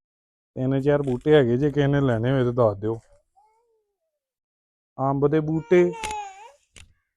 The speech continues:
ਚੀਕੂਆਂ ਦੇ ਬੂਟੇ ਤੇ ਲਗਾਠਾਂ ਦਾ ਇੱਕ ਦੋ ਬੂਟਾ, ਜੇ ਕਿਸੇ ਨੂੰ ਚਾਹੀਦਾ ਹੋਇਆ ਤੇ ਦੱਸ ਦਿਓ। ਤਿਆਰ ਆ ਘਰ ਦੇ ਆਪਣੇ।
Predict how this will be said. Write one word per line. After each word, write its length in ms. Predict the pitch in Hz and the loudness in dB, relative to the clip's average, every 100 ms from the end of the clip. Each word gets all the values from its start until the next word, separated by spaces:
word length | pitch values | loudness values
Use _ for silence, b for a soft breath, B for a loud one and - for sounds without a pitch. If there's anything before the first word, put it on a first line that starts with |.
| _ _ _ _ _ 143 | _ _ _ _ _ -4
ਚੀਕੂਆਂ 420 | 143 156 185 180 | -2 -2 -2 0
ਦੇ 60 | 180 | 0
ਬੂਟੇ 460 | 165 160 185 175 143 - - _ _ _ _ _ _ _ _ _ _ _ _ _ | 0 2 4 2 0 -10 -20 _ _ _ _ _ _ _ _ _ _ _ _ _
ਤੇ 80 | 160 | -4
ਲਗਾਠਾਂ 540 | 151 139 131 131 - 147 | -2 0 0 0 -2 0
ਦਾ 140 | 147 | 2
ਇੱਕ 120 | 139 | 2
ਦੋ 160 | 135 135 | 0 -2
ਬੂਟਾ, 360 | 131 131 139 123 - _ _ _ _ _ _ _ _ _ _ _ _ _ _ | -2 -4 -4 -6 -10 _ _ _ _ _ _ _ _ _ _ _ _ _ _
ਜੇ 200 | 143 135 | -4 -4
ਕਿਸੇ 180 | 127 143 | -2 -4
ਨੂੰ 160 | 139 131 | -4 -4
ਚਾਹੀਦਾ 300 | 135 127 156 | -2 -2 -2
ਹੋਇਆ 160 | 135 | -2
ਤੇ 120 | 120 | -4
ਦੱਸ 240 | 120 110 107 | -4 -6 -8
ਦਿਓ। 120 | 107 - _ _ _ _ _ _ _ _ _ _ _ _ _ _ _ | -18 -20 _ _ _ _ _ _ _ _ _ _ _ _ _ _ _
ਤਿਆਰ 380 | 185 165 151 156 | -2 2 2 4
ਆ 140 | 165 156 | 2 0
ਘਰ 240 | - 180 | 0 0
ਦੇ 200 | 139 131 | 2 0
ਆਪਣੇ। 280 | 110 - | -2 -6